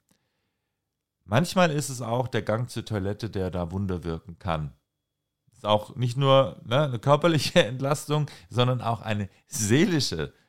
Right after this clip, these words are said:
Ja, manchmal der Gang zur Toilette. Müsst ihr mal, müsst ihr euch selber mal beobachten. Da ko-, ne, fühlt man sich manchmal auch so kurz so ein bisschen wieder be-,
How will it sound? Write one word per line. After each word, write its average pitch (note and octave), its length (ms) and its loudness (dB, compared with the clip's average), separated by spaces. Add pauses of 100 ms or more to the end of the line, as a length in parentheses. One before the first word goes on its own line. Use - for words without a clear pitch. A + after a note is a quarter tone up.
(120)
Ja, G2+ 140 -2
manchmal A2+ 200 -2
der G2 120 -4
Gang A#2+ 260 -2
zur C3 140 -6
Toilette. A2+ 420 -2
Müsst F#2+ 180 -8
ihr C3 60 -2
mal, A#2 220 0
müsst A#2+ 240 -4
ihr B2 40 2
euch A#2+ 120 2
selber D3+ 200 2
mal D3 140 0
beobachten. D3 640 -4 (420)
Da G#2+ 80 -14
ko-, - 240 -2
ne, B2 480 -4
fühlt - 280 -2
man F3 120 2
sich D3 120 -2
manchmal C#3+ 240 2
auch D3 160 -4
so C3 140 -2
kurz D#3 300 -2
so C#3+ 80 -6
ein A#2+ 40 -10
bisschen C3+ 520 -4
wieder A#2 260 -2
be-, A2 220 -10